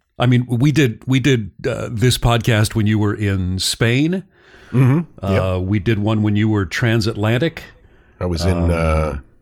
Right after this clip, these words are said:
Speaker 2: Thailand.
Speaker 1: Thailand.
Speaker 2: Yeah. We didn't do an episode, but we did a, a commercial.
Speaker 1: Clearly, it's, uh, the internet makes it possible to work anywhere.
Speaker 2: It's a magical time to be alive, my friend.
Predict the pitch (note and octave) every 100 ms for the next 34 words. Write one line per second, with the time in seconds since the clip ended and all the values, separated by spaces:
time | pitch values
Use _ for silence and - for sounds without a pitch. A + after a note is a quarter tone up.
0 | _ - D3 - G2 D#2 A#1+ - - G2+
1 | B2+ C#3+ D3+ D3+ D3+ - - - E2 F2
2 | F2+ - G#2 A#2 G2 G2 G#2 A2 G#2 -
3 | G2+ F2+ D2+ D#2+ D#2+ D#2 F#2 F2+ - -
4 | C#2 F2+ G2+ A2+ E2 F2+ - _ - D3
5 | D3+ A#2 A#2 G#2+ G#2 - A2 G2+ F#2+ F#2+
6 | A#2 G2+ G#2+ G#2+ A#2 G#2+ G#2+ G#2+ A2+ A2
7 | - G2 _ - B2 G#2+ F#2+ A2 G2+ A2+
8 | A2 - - _ _ - B2+ A#2 C#2 -
9 | - - - D3 C#3+ C#3 D#3 G3 E3+ D#3+
10 | D#3 D3 D3 C#3 C3 C3 C3 B2+ A#2+ G#2
11 | F2 F#2 F2+ - G2 F#2+ F#2+